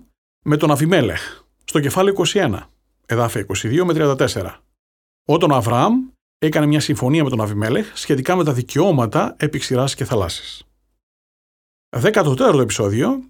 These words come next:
η δοκιμασία του Αβραάμ, που έχουμε στο κεφάλαιο είκοσι δύο, στα πρώτα είκοσι τέσσερα εδάφια. Το πολύ γνωστό επεισόδιο, όταν ο Θεός κάλεσε τον Αβραάμ να θυσιάσει το γιο του Ισαάκ. Στο δέκατο πέμπτο επεισόδιο,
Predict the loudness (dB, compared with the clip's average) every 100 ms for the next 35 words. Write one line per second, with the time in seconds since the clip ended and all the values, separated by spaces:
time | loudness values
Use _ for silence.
0 | -4 0 0 0 0 0 2 2 2 0
1 | 2 2 0 -2 -2 -2 -2 0 0 0
2 | -2 -2 -2 -2 -4 -12 _ _ _ _
3 | _ -8 -4 0 0 0 -2 -2 0 2
4 | 2 0 -4 -8 _ _ _ _ _ _
5 | -2 2 2 2 2 0 0 0 0 2
6 | 2 0 0 0 -2 0 0 2 0 0
7 | 2 2 0 -6 _ -4 -2 0 0 0
8 | -2 -4 -2 -4 -4 -4 -2 -2 -6 -20
9 | _ _ _ _ _ _ _ _ _ _
10 | _ _ _ _ _ _ _ _ -16 0
11 | 4 6 4 2 -4 -2 2 2 2 2
12 | 2 2 0 -2 0 0 0 -2